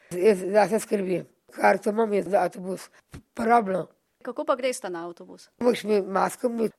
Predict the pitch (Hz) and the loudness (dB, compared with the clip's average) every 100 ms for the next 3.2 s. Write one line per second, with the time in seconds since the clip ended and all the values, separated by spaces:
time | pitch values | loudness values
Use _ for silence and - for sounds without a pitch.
0 | _ 202 175 185 190 - 190 180 233 208 | _ -6 -4 0 0 0 -4 -4 -4 -4
1 | 220 - 190 190 165 185 196 180 - - | -2 -2 -2 -2 0 4 4 2 -12 -20
2 | _ 226 180 240 - 214 190 196 240 190 | _ -16 -8 -8 -2 -2 -2 -6 -6 -8
3 | - 165 | -8 -10